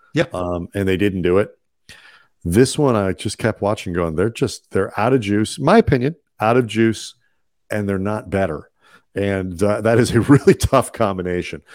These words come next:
Speaker 2: They, they, I thought they tried. I thought they worked hard.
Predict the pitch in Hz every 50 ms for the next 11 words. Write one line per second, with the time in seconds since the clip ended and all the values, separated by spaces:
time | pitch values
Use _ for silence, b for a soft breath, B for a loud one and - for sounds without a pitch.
0 | B B B - 95 117 120 120 120 107 113 110 120 - 117 123 117 - - 135
1 | 135 135 - 135 117 107 107 - _ - - - - 120 113 110 101 104 104 104
2 | 95 - - - 107 98 - - 104 - - 98 95 92 92 98 101 95 - -
3 | - - 110 104 104 98 92